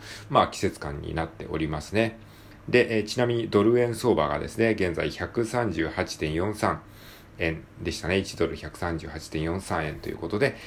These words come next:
えー、一応お知らせしておきます。何のお知らせなんでしょうね。はい。えー、ということで、今回のテーマは、巻き舌ができないあなたへというテーマで話してみたいと思います。はい。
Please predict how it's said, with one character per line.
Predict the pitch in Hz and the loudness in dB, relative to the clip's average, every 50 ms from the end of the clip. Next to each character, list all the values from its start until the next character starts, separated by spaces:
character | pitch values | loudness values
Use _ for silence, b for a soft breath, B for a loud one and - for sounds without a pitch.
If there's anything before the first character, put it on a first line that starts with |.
| B B B | B B B
え | 95 95 | 0 0
ー、 | |
一 | 90 - - - | 0 0 0 -2
応 | - - - | -2 0 0
お | - 80 | -2 -2
知 | - - | -2 -4
ら | 80 78 | -6 -6
せ | - 90 - | -6 -6 -6
し | - | -4
て | - - 80 | -2 -2 -2
お | 71 73 - - | -2 -2 -6 -8
き | - - - | -8 -6 -4
ま | 80 82 80 | -4 -4 -6
す。 | - - - - | -6 -6 -6 -4
何 | - 80 85 82 | -2 -2 -2 0
の | 73 71 | -2 -4
お | |
知 | 71 - - | -6 -4 -6
ら | 85 | -6
せ | - - - | -6 -6 -6
な | 76 73 | -6 -6
ん | 73 | -6
で | - | -6
し | - | -4
ょ | 76 | -2
う | 82 | -2
ね。 | 104 - B B B B B B B B | -2 -2 B B B B B B B B
は | 139 139 | 4 4
い。 | 123 B B B B B | 4 B B B B B
え | 143 143 | 4 4
ー、 | 147 | 6
と | 165 | 8
い | 180 180 | 8 8
う | |
こ | 175 190 | 6 6
と | 170 160 120 | 4 4 6
で、 | 107 104 98 95 98 | 6 6 6 6 4
今 | - 180 190 170 - | 4 2 2 4 4
回 | - 90 82 | 4 4 4
の | 85 82 | 2 0
テ | - - 107 98 | 2 2 2 4
ー | |
マ | - 78 82 | 2 4 6
は、 | 95 123 135 - - - | 6 6 6 6 2 -2
巻 | 104 95 95 101 104 113 110 - 165 165 | -2 0 2 4 2 2 2 0 -2 -2
き | |
舌 | 143 156 147 165 147 | -2 2 4 4 4
が | 135 139 | 4 4
で | 120 104 110 110 | 4 4 2 2
き | 110 113 147 | 2 0 0
な | 139 127 | 0 2
い | 107 90 80 | 2 0 0
あ | 92 | 0
な | 95 95 92 | 0 0 0
た | - 98 | 2 2
へ | 113 117 | 2 2
と | 113 95 | 2 0
い | |
う | 90 - | -2 -2
テ | 95 90 | -4 -4
ー | 82 | -2
マ | 80 82 | -2 -2
で | 82 | -2
話 | 80 92 92 90 90 - | -2 -2 -2 -2 -2 -4
し | - | -2
て | - 90 87 90 90 - - | 0 2 2 2 2 0 -4
み | 98 85 | -6 -2
た | - 95 87 | 0 2 2
い | 85 | 2
と | 85 - - 143 139 | 0 2 4 4 4
思 | - - 101 90 87 87 85 | 4 2 0 -2 0 0 0
い | 82 80 | 0 0
ま | 80 82 90 101 | 2 4 4 4
す。 | 98 - - 92 80 B B B B B B B B B | 4 2 2 0 0 B B B B B B B B B
は | - - 92 90 90 82 | -6 0 4 6 6 6
い。 | 78 76 | 4 2